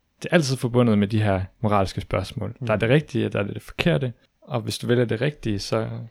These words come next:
Speaker 1: så har du himlen. Hvis du vælger det forkerte, så
Speaker 2: Mm.
Speaker 1: har du helvede. Øh, men der kommer aldrig den der passage,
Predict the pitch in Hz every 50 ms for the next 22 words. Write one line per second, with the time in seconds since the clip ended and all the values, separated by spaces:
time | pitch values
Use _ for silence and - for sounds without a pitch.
0 | _ _ _ _ _ _ _ - - - - 117 107 104 107 104 101 101 120 143
1 | 151 156 143 127 - - - - 107 107 110 107 107 101 - 117 - - 120 113
2 | 104 104 98 - - 107 101 101 - 117 107 98 - 101 98 101 92 92 98 95
3 | 98 98 101 98 98 104 - - - - _ _ - - 101 95 92 95 - -
4 | - - - 120 120 - 156 156 151 151 151 156 143 135 135 127 127 - - -
5 | - - 127 123 135 143 - - 113 98 98